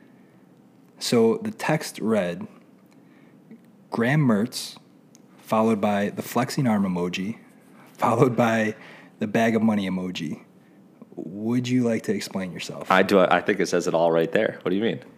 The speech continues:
Speaker 1: Whatever you say, man. Uh,
Speaker 2: <laughs> I mean, did you know who Graham Mertz was before today?
Speaker 1: Yeah, of course.
Speaker 2: Okay, I just wasn't
Speaker 1: Of
Speaker 2: sure.
Speaker 1: course.
Speaker 2: Uh, that's why I was trying to explain it to you.
Speaker 1: Okay, all right. It all makes sense now.
Speaker 2: So is that who we're talking about today? The Wisconsin Badgers?
Speaker 1: The Wisconsin football Badgers.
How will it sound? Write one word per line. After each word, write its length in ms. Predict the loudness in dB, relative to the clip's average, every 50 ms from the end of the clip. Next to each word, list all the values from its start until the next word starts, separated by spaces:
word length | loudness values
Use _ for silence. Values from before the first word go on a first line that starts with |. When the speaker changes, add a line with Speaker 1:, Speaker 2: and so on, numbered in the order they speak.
| -20 -20 -20 -20 _ _ -20 -20 -20 _ -20 _ -20 -20 -20 _
Speaker 1:
Whatever 240 | -8 -6 -4 -2 -2
you 80 | -2
say, 160 | -2 -2 -2 -2
man. 240 | -2 -2 -4 -6 -6 -4
Uh, 500 | 0 2 4 4 4 4 2 2 0 0 -2 -4 -6 -10 -10 -8 -8 -8 -6 -6 -8 -8 -4 0
Speaker 2:
<laughs> 600 | -2 -2 0 -2 -10 -14 -14 -14 -14 -14 -6 0
I 80 | 2 4
mean, 160 | 6 6 6
did 180 | 6 4 4 4
you 80 | 6
know 100 | 6 6
who 140 | 6 6 6
Graham 240 | 6 6 6 6 6
Mertz 220 | 6 4 4 4
was 180 | 4 2 2 0
before 460 | -2 -4 0 2 2 2 2 0 -4 -10 -10 -4
today? 280 | -2 0 0 -2 -2 -6 -12
Speaker 1:
Yeah, 80 | -16 -16
of 80 | -14 -10
course. 400 | -6 -6 -6 -6 -6 -10 -6 -2
Speaker 2:
Okay, 200 | -2 -2 0 2
I 100 | 2 0
just 140 | 0 0 -2
wasn't 220 | -2 -2 -2 -2
Speaker 1:
Of 40 | -2
Speaker 2:
sure. 100 | -2 -2
Speaker 1:
course. 260 | -2 -4 -8 -14 -12 -6 -4
Speaker 2:
Uh, 60 | 0
that's 220 | 2 2 2 2 2
why 140 | 0 2
I 60 | 2 2
was 100 | 0 -2
trying 220 | -2 -2 -2 -2
to 60 | -2 -6
explain 280 | -8 -8 -8 -6 -6 -6
it 100 | -6 -6
to 80 | -4
you. 60 | -4 -4
Speaker 1:
Okay, 160 | -4 -8 -14 -18 -20 -18 -14
all 80 | -12
right. 160 | -12 -12 -14 -16 -20 -20 -20 -20 -20 -20 -12 -6
It 120 | -2 0
all 100 | 2 2
makes 220 | 4 2 0 0 0
sense 260 | -2 -2 -2 -2 -6
now. 220 | -8 -8 -10 -12 -14 -8 -2 0
Speaker 2:
So 280 | 4 6 6 6 6
is 100 | 6 6
that 160 | 6 6 6 6
who 80 | 4
we're 100 | 4 4
talking 260 | 4 4 4 4 4
about 140 | 4 4 4
today? 220 | 4 2 2 2 4
The 100 | 4 4
Wisconsin 680 | 4 4 4 2 0 2 2 2 2 2 2 2 4
Badgers? 440 | 4 4 4 4 2 0 -2 -2 -2
Speaker 1:
The 40 |
Wisconsin 600 | -4 -4 -4 -6 -6 -4 -4 -4 -4 -4 -4 -4
football 400 | -4 -4 -4 -4 -4 -4 -4 -4
Badgers. 680 | -4 -6 -8 -8 -10 -10 -12 -12 -12 -14 -16 -18 -20